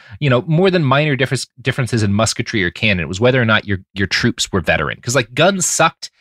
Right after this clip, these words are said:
and cannons also kinda sucked. Um, so what really mattered was if you had a bunch of guys who were able to, like, stand together when they got shot at and then charge the other guys with sharpened sticks. Like, that was kind of what determined battles.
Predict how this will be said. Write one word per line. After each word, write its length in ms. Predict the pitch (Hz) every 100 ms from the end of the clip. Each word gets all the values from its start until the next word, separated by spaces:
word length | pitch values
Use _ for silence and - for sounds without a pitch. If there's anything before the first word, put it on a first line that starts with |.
| _
and 140 | - 117
cannons 420 | 147 156 170 156
also 320 | 135 156 175
kinda 320 | 156 165 165
sucked. 420 | 160 185 175 - - - - -
Um, 460 | 110 131 120 107 - - 151 - _
so 340 | - 170 127 127
what 300 | 135 151 123
really 240 | 160 165 160
mattered 380 | 135 135 131
was 140 | 117 113
if 100 | 120
you 100 | 117
had 120 | 127
a 40 |
bunch 240 | 113 117 -
of 60 |
guys 320 | 104 104 113 -
who 80 |
were 80 | 101
able 160 | 101 98
to, 60 |
like, 200 | 92 85
stand 440 | - - 110 117 117
together 420 | 107 101 104 110
when 140 | 98
they 100 | 98
got 200 | 95 87
shot 300 | - - 107
at 160 | 127 120 104
and 100 | 101
then 100 | 95
charge 380 | - 117 104
the 140 | - 101
other 160 | 101
guys 320 | 92 90 87 -
with 100 | 87
sharpened 400 | 104 85 87 73
sticks. 480 | - 80 - - - - _
Like, 160 | 117 110
that 180 | 143 139
was 120 | 131
kind 240 | - 131
of 100 | 110
what 180 | 107 -
determined 520 | 95 - 110 95 82
battles. 500 | 78 78 58 50 -